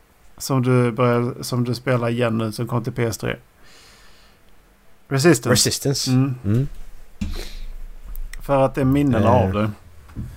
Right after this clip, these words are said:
Speaker 2: Ja.
Speaker 1: Sen får man ju gå tillbaks,
Speaker 2: Ja, vi spelar
Speaker 1: liksom.
Speaker 2: co-op i det.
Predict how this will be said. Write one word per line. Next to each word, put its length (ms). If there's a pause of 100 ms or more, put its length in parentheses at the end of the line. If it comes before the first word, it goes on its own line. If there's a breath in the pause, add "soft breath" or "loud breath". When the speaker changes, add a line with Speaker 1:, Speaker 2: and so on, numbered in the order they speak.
(520 loud breath)
Speaker 2:
Ja. 340
Speaker 1:
Sen 220
får 100
man 140
ju 60
gå 100
tillbaks, 360
Speaker 2:
Ja, 60
vi 60
spelar 180
Speaker 1:
liksom. 240
Speaker 2:
co-op 200
i 40
det. 240